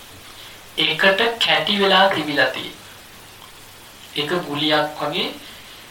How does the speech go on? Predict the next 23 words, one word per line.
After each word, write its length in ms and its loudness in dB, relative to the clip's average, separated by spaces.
රත්තරන් 560 4
කුට්ටියක් 540 2
වගේ 300 2
රන්වන් 440 4
පාටට 540 2
ධාතුන් 420 4
වහන්සේලා 500 2
එකට 340 -4
කැටි 340 0
වුණා. 240 -8
ඒ 220 4
සියලු 460 4
ධාතුන් 420 4
වහන්සේලා 600 4
ඒ 220 2
එක 180 0
කොටස, 380 4
කුට්ටිය 460 -6
වගේ 440 4
ධාතු 500 4
කොටසම 540 2
එකතු 400 -2
කරලා 420 -2